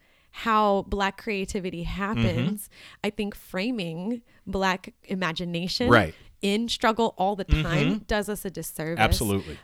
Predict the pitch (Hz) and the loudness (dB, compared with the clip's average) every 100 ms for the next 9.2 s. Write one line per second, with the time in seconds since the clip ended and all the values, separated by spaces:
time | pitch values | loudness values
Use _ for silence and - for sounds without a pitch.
0 | - 180 180 180 190 156 196 196 196 202 | -2 0 0 -2 -2 -2 -2 0 -2 -2
1 | 202 196 185 190 - 196 180 170 180 180 | -4 -4 -4 -4 -8 -8 -8 -8 -6 -6
2 | 180 - 180 175 170 165 170 _ - 190 | -8 -10 -6 -4 -2 -4 -6 _ -10 -8
3 | 175 165 170 185 - - - 208 - 76 | -6 -6 -6 -6 -10 -12 -2 0 0 -2
4 | - 185 175 - - 202 - _ _ _ | -4 -2 0 -2 -2 -4 -6 _ _ _
5 | - - - 220 208 220 196 185 180 - | -20 -4 -2 0 0 -2 -4 -4 -4 -4
6 | 175 277 226 214 190 190 185 - - 175 | -4 -2 -2 -4 -6 -4 -6 -10 -10 -10
7 | 180 170 180 170 - - - 175 185 175 | -10 -8 -6 -6 -8 -12 -8 -8 -6 -8
8 | 160 - - - - - 107 - 110 113 | -8 -12 -12 -10 -8 -4 -2 0 2 0
9 | 71 | -2